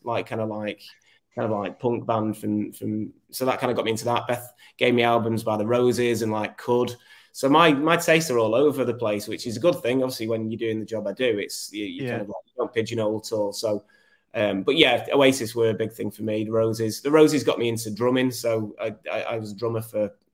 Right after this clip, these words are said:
Speaker 1: for a load of years in different bands, and, uh,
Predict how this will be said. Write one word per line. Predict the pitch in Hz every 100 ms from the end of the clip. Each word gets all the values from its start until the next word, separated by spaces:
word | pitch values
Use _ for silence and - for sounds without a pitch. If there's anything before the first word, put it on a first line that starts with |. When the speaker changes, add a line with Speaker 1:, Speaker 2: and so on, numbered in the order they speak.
| -
Speaker 1:
for | 107
a | - _ - _ _ - 107
load | - 117
of | 113
years | 110 107
in | 110
different | 113 113 135
bands, | 113 110 110 104
and, | 104 104 - _ _ - - _ _ -
uh, | 107